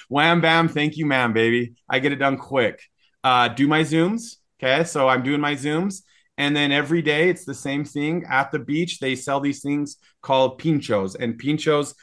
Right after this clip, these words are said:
a stick of meat. And on that meat will be the catch of the day. It's gonna be shark, it'll, it'll be pork, it'll be chicken, it'll be beef, whatever it is. We go eat that. That's like a buck.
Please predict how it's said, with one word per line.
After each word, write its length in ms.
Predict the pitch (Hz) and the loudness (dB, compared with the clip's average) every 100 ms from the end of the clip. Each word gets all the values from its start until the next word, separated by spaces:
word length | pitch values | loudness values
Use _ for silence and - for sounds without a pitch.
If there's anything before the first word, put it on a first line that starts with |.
| _ | _
a 120 | 123 | -4
stick 420 | 120 - - 160 165 | -4 -6 -2 0 0
of 120 | 143 | 0
meat. 440 | 151 180 226 - _ _ _ _ | 2 2 0 -12 _ _ _ _
And 120 | 131 | 0
on 180 | 139 156 | 4 4
that 180 | 156 143 | 4 2
meat 160 | 151 156 | 0 0
will 80 | |
be 100 | 139 | 0
the 80 | 131 | -2
catch 280 | 131 135 139 | 0 -2 -2
of 60 | 123 | -4
the 60 | |
day. 160 | 120 110 | 0 0
It's 140 | 101 | -2
gonna 160 | 120 117 | -6 -4
be 100 | 110 | -4
shark, 640 | - 135 139 143 143 - | -4 0 2 4 0 -4
it'll, 240 | 113 113 | -6 -2
it'll 120 | 110 107 | -2 0
be 380 | 117 110 107 - _ | 0 -2 -6 -12 _
pork, 480 | - 143 147 147 143 | -10 0 2 2 0
it'll 100 | 127 | -4
be 80 | 117 | -4
chicken, 400 | - 143 147 139 | -4 -6 -4 -2
it'll 80 | 117 | -2
be 100 | 113 | -4
beef, 300 | 123 127 117 | -4 -4 -2
whatever 260 | 117 123 | 0 2
it 80 | 127 | 2
is. 260 | 127 127 127 - _ | 2 0 -4 -20 _
We 200 | 101 135 | 0 2
go 200 | 143 147 | 2 2
eat 160 | 143 127 | 0 0
that. 140 | 110 | -2
That's 140 | 113 151 | -4 -6
like 100 | 107 | -6
a 140 | 92 | -4
buck. 300 | 120 113 - | 0 0 -2